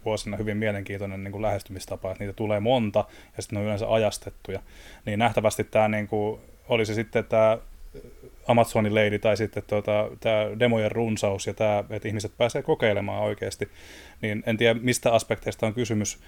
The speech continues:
Ja varmasti myöskin siitä, siitä osittain johtuu, että peli on laadukas ja sitä on venattu, mutta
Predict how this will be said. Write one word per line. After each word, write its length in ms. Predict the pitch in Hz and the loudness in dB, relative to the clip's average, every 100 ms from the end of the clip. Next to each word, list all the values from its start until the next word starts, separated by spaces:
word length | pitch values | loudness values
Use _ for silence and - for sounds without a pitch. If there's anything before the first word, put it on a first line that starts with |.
| - - - - - | -20 -20 -20 -20 -6
Ja 240 | - 104 104 - - 123 | 0 2 2 -4 -8 0
varmasti 380 | 117 110 - | 2 2 -2
myöskin 280 | 107 110 113 | -4 -2 -4
siitä, 360 | - 117 104 - - - 127 | -2 -2 0 -2 -6 -16 -14
siitä 300 | 123 135 131 | -2 2 4
osittain 380 | 117 120 - 110 | 4 4 4 4
johtuu, 300 | 110 104 120 | 4 2 2
että 140 | 110 | 2
peli 220 | - 117 117 | 2 2 4
on 120 | 113 | 4
laadukas 380 | 127 120 107 107 | 4 4 2 -2
ja 80 | |
sitä 160 | 101 110 | -2 0
on 60 | 107 | 0
venattu, 380 | 135 120 - | 2 0 0
mutta 440 | 107 107 - 110 | -2 -2 0 0